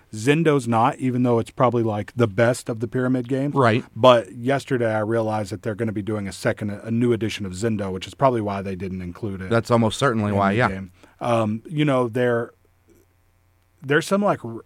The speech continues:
Speaker 1: it, the whole pyramid thing's really interesting 'cause there's, like, rare pyramids out there.
Speaker 2: Yes.
Speaker 1: Like, that they released a little bit of, like, you know, there's, like, a translucent pink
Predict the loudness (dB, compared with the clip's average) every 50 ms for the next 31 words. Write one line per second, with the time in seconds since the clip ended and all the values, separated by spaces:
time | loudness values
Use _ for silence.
0 | _ _ -8 -6 -6 -8 -10 -12 -8 -6 -4 -4 -4 0 2 0 0 2 2 2
1 | 2 2 2 2 0 -2 -4 -4 -4 -4 -4 -4 -4 -4 -4 -6 -6 -8 -10 -12
2 | -10 -10 -10 -8 -8 -8 -4 -2 0 0 2 2 0 0 -2 -4 -2 0 2 2
3 | 4 4 2 0 -2 -2 -2 0 0 0 0 -2 -2 -4 -4 -4 -4 -4 -6 -6
4 | -8 -8 -8 -6 -2 0 0 0 0 0 -6 -12 -8 -6 -6 -6 -4 -4 -4 -4
5 | -2 -2 0 0 0 -2 -2 -2 -4 -6 -6 -6 -6 -4 -2 -2 -2 -2 -2 -2
6 | -2 0 0 -2 -2 -4 -6 -8 -10 -12 -16 _ _ _ _ _ -6 -4 -2 -2
7 | -2 -4 -4 -4 -6 -6 -6 -8 -10 -8 -8 -6 -6 -6 -6 -4 -6 -6 -6 -6
8 | -10 -12 -12 -10 -6 -6 -6 -6 -6 -12